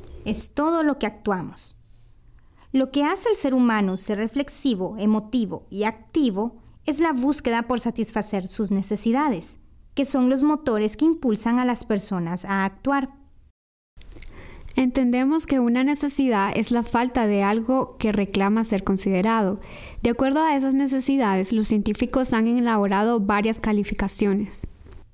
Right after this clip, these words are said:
Speaker 1: Necesidades básicas.
Speaker 2: Que son llamadas primarias o de sobrevivencia, como ser, comer, dormir, descansar, amar, recrear, apagar la sed, etcétera.
Speaker 1: Necesidades secundarias.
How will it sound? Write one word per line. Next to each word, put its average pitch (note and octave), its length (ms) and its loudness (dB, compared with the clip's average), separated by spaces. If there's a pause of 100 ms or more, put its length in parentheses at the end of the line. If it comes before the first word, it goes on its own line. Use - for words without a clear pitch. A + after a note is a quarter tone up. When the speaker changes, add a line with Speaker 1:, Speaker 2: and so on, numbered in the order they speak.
(160)
Speaker 1:
Necesidades A3 800 0
básicas. - 720 -2
Speaker 2:
Que A#3 120 2
son A3 240 2
llamadas G#3+ 500 2
primarias A3 680 2 (480)
o C4+ 240 2
de C#4+ 160 0
sobrevivencia, A3+ 800 2
como G3 240 2
ser, A#3+ 280 0
comer, A3+ 920 2
dormir, G#3 580 2
descansar, A3 840 0
amar, G#3 540 0 (440)
recrear, A3 720 0 (440)
apagar G#3 460 2
la G3 120 0
sed, C4+ 360 0
etcétera. - 580 -2 (760)
Speaker 1:
Necesidades C4 840 0
secundarias. A3+ 720 0